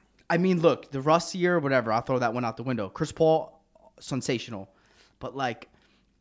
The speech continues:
what was Clint Capella that year, P J Tucker, Eric Gordon? Like, these guys are good, don't get me wrong, but the rosters, eh, they, they went toe-to-toe with the best team in the league,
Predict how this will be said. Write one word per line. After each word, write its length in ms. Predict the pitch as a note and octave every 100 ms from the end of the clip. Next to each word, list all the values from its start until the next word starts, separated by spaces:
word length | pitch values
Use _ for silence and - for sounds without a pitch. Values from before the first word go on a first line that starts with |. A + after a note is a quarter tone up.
| -
what 120 | C#3
was 120 | A#2+
Clint 220 | - F#3+ F3+
Capella 380 | E3 E3+ E3+
that 220 | E3 E3 D#3+
year, 480 | D#3+ D#3+ D#3 - -
P 140 | E3+
J 160 | D#3+ D#3+
Tucker, 580 | D#3 D#3+ D#3+ D3+ D3+ D3+
Eric 260 | C#3+ D3 C3
Gordon? 400 | D3 D3+ D#3 D3+
Like, 220 | C3 A#2+ - _
these 140 | D#3 D#3
guys 200 | B3+ F#3
are 80 | C#3
good, 320 | E3+ G3+ D3
don't 180 | C#3+ C#3
get 140 | F3+
me 120 | C#3+
wrong, 360 | B2 D#3+ G3 D3+
but 240 | B2+ A#2
the 80 | B2+
rosters, 600 | B2+ D#3+ G3+ - A3 E3 -
eh, 100 | - C3+ - _ - _ _
they, 220 | D3 A#3
they 200 | A3+ G3
went 220 | A#3 B3+ -
toe-to-toe 420 | G#3+ G#3+ - A#3+
with 160 | F3+
the 80 | -
best 400 | - - E3+ -
team 240 | - G#3 F#3
in 80 |
the 80 | D#3
league, 340 | D3 G#3 E3+